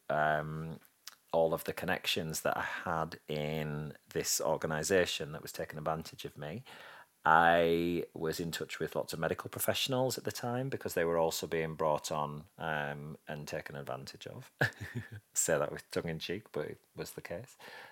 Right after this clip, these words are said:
Um, and so I rang one of, one of the G Ps and said, you know, "What, what the fuck is this? Like, I'm,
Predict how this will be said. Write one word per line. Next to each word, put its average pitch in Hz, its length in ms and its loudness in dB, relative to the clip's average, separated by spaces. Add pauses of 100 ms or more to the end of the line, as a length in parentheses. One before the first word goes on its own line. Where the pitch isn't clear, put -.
(120)
Um, 82 1080 6 (580)
and 85 380 2
so 95 140 4
I 92 60 10
rang 98 320 10
one 85 160 0
of, 85 160 0
one 82 140 -6
of 78 60 -4
the 78 60 -6
G 78 200 -6
Ps 107 360 0
and 78 240 -6
said, 80 480 2
you 82 100 -10
know, 76 80 -8
"What, 78 180 -10 (160)
what 71 120 -18
the - 60 -14
fuck - 280 -16
is - 100 -12
this? 110 340 -2
Like, 69 160 -4
I'm, 82 120 2